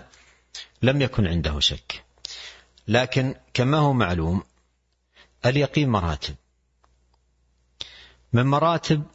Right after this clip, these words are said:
اليقين علم اليقين، وإبراهيم كان على هذه المرتبة، مرتبة علم اليقين، يعني يع-، يعلم علما يقينيا لا شك فيه ولا ريب أن الله سبحانه وتعالى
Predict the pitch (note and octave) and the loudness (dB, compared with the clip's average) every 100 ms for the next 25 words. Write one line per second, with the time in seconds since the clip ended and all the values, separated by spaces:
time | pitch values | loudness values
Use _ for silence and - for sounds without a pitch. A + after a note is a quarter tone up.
0 | - C3+ B2+ - D#3 D3+ B2+ B2+ A#2+ F#2+ | 0 2 2 2 2 2 2 2 4 2
1 | D#2+ D#2 - D2 C2+ _ _ _ _ _ | 0 -4 -6 -8 -10 _ _ _ _ _
2 | _ _ - _ _ _ _ _ _ _ | _ _ -20 _ _ _ _ _ _ _
3 | _ A2 G#2 G2 F#2+ - A#2 A2+ A2+ C3+ | _ 0 0 2 -2 -2 0 2 2 2
4 | - A2+ A2 B2 - _ _ - G2+ G2 | 2 2 2 0 -6 _ _ -4 -2 0
5 | G#2 A2 G2 F#2+ G2 - D2 D2 D#2 G#2 | 0 0 0 0 -2 -4 -6 -6 -2 -2
6 | - G2 F#2 A2 B2 G2+ F2+ D2+ - D2 | 0 0 0 0 2 4 2 0 -2 -4
7 | D2+ F2 F#2+ A#2+ A2 - G#2 A2+ F2 D#2+ | -2 0 2 2 2 2 2 2 0 -2
8 | D#2 C#2+ - _ - - A2+ F#2 D#2+ D#2 | -2 -4 -8 _ -4 -2 0 0 -2 0
9 | F2 G2+ - G#2+ G#2+ G#2 E2+ D2 - - | 0 0 0 0 2 0 0 -2 -6 -14
10 | - - - - - G#2+ B2 - A2+ - | -20 -20 -20 -20 -2 0 2 0 -2 0
11 | G2 E2 F2 E2 F#2 A#2+ A#2 B2 D3 D3+ | -2 2 2 4 4 4 2 2 2 0
12 | - A#2+ A2+ A2 G2+ F#2+ - - - F#2+ | 0 2 2 2 0 0 -2 -4 -6 -4
13 | F2+ - F2+ A2+ D#3 | -4 -2 -2 -2 -4